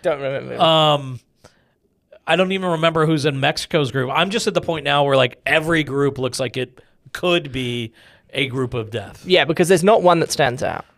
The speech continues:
Speaker 2: Yeah.
Speaker 1: Which is also why I'm kind of intrigued to see how this all plays
Speaker 2: But
Speaker 1: out.
Speaker 2: again, like, the last couple of years,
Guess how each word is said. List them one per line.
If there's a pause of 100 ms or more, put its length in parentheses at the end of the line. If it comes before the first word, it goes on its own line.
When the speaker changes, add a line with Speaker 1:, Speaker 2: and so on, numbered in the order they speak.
(160)
Speaker 2:
Yeah.
Speaker 1:
Which
is
also
why
I'm
kind
of
intrigued
to
see
how
this
all
plays
Speaker 2:
But
Speaker 1:
out.
Speaker 2:
again,
like, (180)
the
last
couple
of
years,